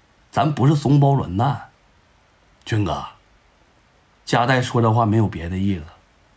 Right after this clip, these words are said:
我是帮你争名呢，哥。你搁占西路这一块头子，你让人他妈刘花路给你欺负这样式儿的，哥，以后你怎么立足啊，兄弟？我知道，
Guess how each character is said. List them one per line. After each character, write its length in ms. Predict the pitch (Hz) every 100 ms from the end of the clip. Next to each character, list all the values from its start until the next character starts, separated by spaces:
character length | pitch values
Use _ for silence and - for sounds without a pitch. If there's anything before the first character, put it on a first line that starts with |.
| _ _ _ _ _ _ _ _ _ _ _ _ _
我 240 | 110 101 104
是 100 | 135
帮 460 | - 127 135 131
你 120 | -
争 200 | 90 104
名 280 | 107 87 90
呢， 120 | 95 90
哥。 160 | - - _ _ _ _ _
你 160 | 110 139
搁 160 | 113 98
占 300 | - 123 113
西 160 | 117
路 160 | 127 123
这 80 | 123
一 160 | 101
块 220 | 104 117
头 240 | 95 82 95
子， 80 | 107
你 160 | 95
让 160 | 120 117
人 120 | 117
他 60 | 117
妈 100 | 117
刘 200 | 120 131
花 160 | 117
路 180 | 127 131
给 60 | 117
你 100 | 92
欺 220 | - 110
负 100 | 107
这 80 | 123
样 160 | 104
式 80 | 101
儿 80 | 73
的， 80 | 76
哥， 260 | 82 69 - - - -
以 140 | 113
后 160 | 113 135
你 120 | 135
怎 240 | 143 - -
么 100 | 87
立 180 | 101 117
足 140 | 110 71 73
啊， 100 | - _ - - - -
兄 120 | - -
弟？ 80 | - - - - _ _ _ _ _ _ _ _ _ _ _ _ _ - - - - - - - - - - - _ - - - - - _ _ _ _ _ - -
我 100 | -
知 160 | - 110
道， 240 | -